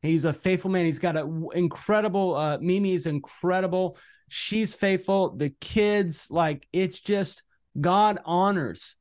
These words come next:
He wants to honor those that have served him well, and Caleb served him well before he took him home. And there are so many people that God wants to just, uh, send to the nations. And he's just looking for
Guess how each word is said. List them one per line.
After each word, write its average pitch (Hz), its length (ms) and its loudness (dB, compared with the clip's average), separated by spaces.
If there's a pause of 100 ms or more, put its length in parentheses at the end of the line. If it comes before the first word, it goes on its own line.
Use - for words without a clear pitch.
He 196 140 2
wants 202 360 2
to - 140 -4
honor 175 440 2
those 151 280 0
that 151 140 -2
have 131 120 -4
served 170 460 0
him 143 200 2
well, 139 320 2
and 131 220 -4
Caleb 175 360 0
served 156 360 -4
him 139 180 2
well 135 320 2
before 120 360 -2
he 127 120 -4
took 139 240 -8
him 131 100 -2
home. 117 400 -2 (540)
And 165 420 0
there 170 160 6
are 151 80 2
so 202 500 0
many 196 220 4
people 180 380 -2
that 139 180 -2
God 147 240 0
wants 156 300 -4
to 147 100 -6
just, 135 520 -2 (520)
uh, 139 280 2
send 175 720 0
to - 120 -2
the 143 120 2
nations. 143 800 -4 (600)
And 160 320 0
he's 160 300 4
just - 320 0
looking 190 320 0
for 156 460 0